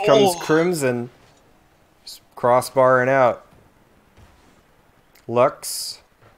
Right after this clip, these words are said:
Speaker 1: can't find a teammate. Nitrix out of the corner. Doesn't make solid contact with it. Slate off to the side now. Nitrix is gonna find the follow.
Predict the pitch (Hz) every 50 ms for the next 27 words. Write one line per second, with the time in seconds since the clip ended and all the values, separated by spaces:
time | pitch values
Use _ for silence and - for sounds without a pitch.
0 | _ _ _ _ _ _ _ _ _ _ - 131 127 117 - - 135 131 127 123
1 | - - - 143 143 143 135 127 127 123 110 117 123 127 143 160 160 - - 139
2 | 139 139 - - - - - - - - - - - - - 139 147 165 160 147
3 | 135 131 - 147 143 151 143 131 123 123 123 123 - - 131 131 127 135 131 127
4 | 120 - - 139 131 131 123 - - 139 139 139 135 - 127 113 - - 120 113
5 | 113 113 - - _ _ _ _ _ _ _ _ _ _ _ _ _ _ _ _
6 | _ _ _ _ _ _ _ _ _ _ _ _ _ _ _ _ _ _ _ _
7 | _ _ _ - - - - - 117 120 147 - - 113 113 113 - - - 113
8 | - - 127 120 120 120 120 123 127 127 139 151 - _ _ _ _ _ _ _
9 | _ _ _ _ _ _ _ _ _ _ _ _ _ _ _ - 113 110 110 -
10 | - 120 110 - - - 123 113 110 - - 123 120 117 117 117 - - - 131
11 | 131 139 135 127 120 123 131 -